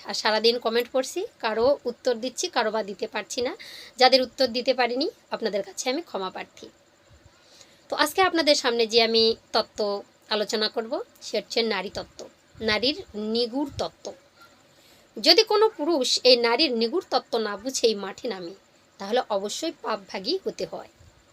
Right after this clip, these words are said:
তো চলুন, দেরি না করে আমরা ভিডিওতে প্রবেশ করি। তো আপনাদের কাছে অনুরোধ থাকবে, ভিডিওটা একদম স্কিপ না করে পুরো ভিডিওটা দেখতে থাকুন, ভিডিওর রস আস্বাদন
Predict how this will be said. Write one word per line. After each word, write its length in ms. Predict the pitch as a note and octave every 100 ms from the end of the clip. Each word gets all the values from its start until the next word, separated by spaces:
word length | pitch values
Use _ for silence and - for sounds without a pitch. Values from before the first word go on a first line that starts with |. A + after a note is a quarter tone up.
| _ _ - - _ _ - - -
তো 80 | B3
চলুন, 400 | C4+ D#4 A4+ A4
দেরি 200 | B3 A3+
না 120 | A#3
করে 200 | A#3 C#4+
আমরা 200 | E4+ E4+
ভিডিওতে 420 | B3+ A#3+ A#3+ B3
প্রবেশ 340 | A#3+ C4+ C#4+ -
করি। 240 | E4+ G#4+ - _ - - - -
তো 80 |
আপনাদের 280 | B3 C4 C4+
কাছে 220 | C#4+ D4
অনুরোধ 240 | D#4+ D#4 D#4+
থাকবে, 320 | E4 D4+ F4
ভিডিওটা 320 | D4 C#4 C#4
একদম 300 | B3 A3+ A#3+
স্কিপ 260 | A#3 - C4+ A3
না 100 | G3+
করে 180 | G3+ G3 -
পুরো 340 | C4 D4 E4
ভিডিওটা 300 | D#4 D#4+ D#4+
দেখতে 240 | D#4 -
থাকুন, 320 | D#4 E4 F4+ A#4 - - _ - _ G3+
ভিডিওর 440 | G#3 A3+ A3+ G3+
রস 340 | G3+ G3+ G#3+ - -
আস্বাদন 440 | F#3+ - F#3 F#3